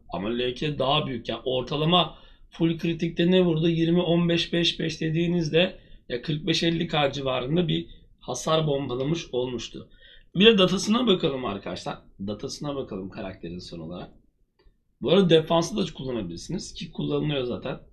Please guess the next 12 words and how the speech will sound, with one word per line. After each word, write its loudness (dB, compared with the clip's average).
Çift 2
yönlü 8
olması 4
çok -2
güzel 2
olmuş 0
karakterin. -6
Yani -4
boşa 0
bir, -6
işte -4
bak 0